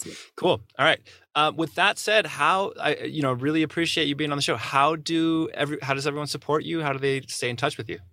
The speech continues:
Speaker 1: Thank you so much. Um, my website, uh, w w w dot nick hill dot com, that's N I C H Y L dot com, is kinda like the hub of everything. Um, and then I'm always on Instagram at Nick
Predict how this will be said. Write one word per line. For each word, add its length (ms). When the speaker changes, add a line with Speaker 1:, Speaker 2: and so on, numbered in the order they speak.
Speaker 1:
Thank 220
you 80
so 120
much. 280
Um, 280
my 200
website, 600
uh, 160
w 300
w 220
w 320
dot 200
nick 300
hill 240
dot 280
com, 380
that's 380
N 240
I 140
C 520
H 420
Y 320
L 380
dot 320
com, 340
is 120
kinda 280
like 240
the 140
hub 380
of 200
everything. 720
Um, 360
and 140
then 140
I'm 200
always 320
on 160
Instagram 720
at 340
Nick 260